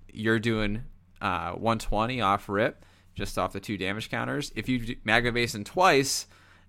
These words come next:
and attach just another basic energy, you're doing two eighty. That's Meloetta type stuff right there.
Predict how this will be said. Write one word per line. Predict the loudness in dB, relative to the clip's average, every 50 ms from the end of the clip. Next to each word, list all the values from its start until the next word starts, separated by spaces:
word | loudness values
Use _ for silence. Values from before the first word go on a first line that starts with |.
| _ 0
and | 0 2 2 0
attach | 0 2 4 4 4 4 0
just | -4 -6 -2
another | 0 0 2 2 2
basic | 2 4 4 4 4 2 -2 0
energy, | 0 -2 -2 -2 -2 -4 -4 -4 -2 0
you're | 0 2
doing | 2 2 2 0
two | 0 2 2 2 4
eighty. | 4 4 2 2 -2 -4 -2
That's | 0 0 0 2
Meloetta | 4 4 4 6 6 6 6 6 6 4 2
type | 0 -2 -4 -4
stuff | -6 -4 -4 -4 -2 0 0
right | -2 -2 -2 -2
there. | 2 2 2